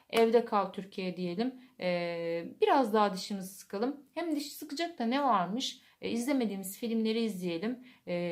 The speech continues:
yapmadığımız, yarım kalan işlerimizi yapalım. Okumadığımız, okuyamadığımız kitapları okuyalım. Ee, varsa YouTube'dan,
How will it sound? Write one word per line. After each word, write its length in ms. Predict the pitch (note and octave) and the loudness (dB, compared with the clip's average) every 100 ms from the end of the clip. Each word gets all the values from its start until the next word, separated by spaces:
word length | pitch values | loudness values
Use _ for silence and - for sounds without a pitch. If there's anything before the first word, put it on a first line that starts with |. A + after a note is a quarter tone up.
| E3+ E3+ | -2 0
yapmadığımız, 680 | C4+ C#4 B3+ A3 A3+ A#3 G#3 | 0 2 0 2 2 2 4
yarım 220 | A3+ C4+ | 4 4
kalan 320 | C4 G#3+ G3 | 2 0 -2
işlerimizi 600 | - - G#3 G#3 G#3+ G3+ | -6 -6 -4 0 0 2
yapalım. 480 | A3 F#3 E3 E3+ A#3+ - - | 0 0 -4 -4 -4 -8 -10
Okumadığımız, 720 | - - D4+ C#4 G#3+ A3 A#3 - | -6 0 2 4 4 2 2 -6
okuyamadığımız 680 | - C4+ B3+ F3+ G3+ A3 | -4 -2 -2 -2 -2 -4
kitapları 520 | - - G#3 G#3 G#3+ A#3+ | -8 -4 -4 0 0 0
okuyalım. 580 | - - E3+ E3+ B3+ - - - | -2 -6 -2 0 -2 -4 -20 -6
Ee, 240 | F#3 F3+ | 0 2
varsa 320 | A3 E4 D#4+ C4+ | 6 4 4 0
YouTube'dan, 640 | A#3 - - - C#4 D4+ | 0 -6 -6 2 2 0